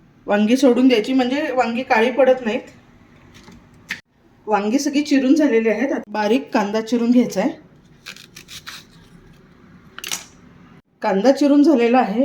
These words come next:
आता बटाटाची सालं काढून घेऊया आणि मध्यम आकाराच्या अशा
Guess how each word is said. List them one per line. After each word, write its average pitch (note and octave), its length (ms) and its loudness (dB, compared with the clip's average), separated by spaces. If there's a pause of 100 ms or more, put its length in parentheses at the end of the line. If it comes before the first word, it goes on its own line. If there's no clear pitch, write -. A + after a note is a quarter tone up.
(120)
आता A3+ 200 0
बटाटाची A#3 880 0
सालं G#3+ 280 -2
काढून A3+ 320 2
घेऊया B3 360 4 (500)
आणि A3 120 0
मध्यम B3+ 420 6
आकाराच्या B3 500 0 (140)
अशा A#3+ 380 -2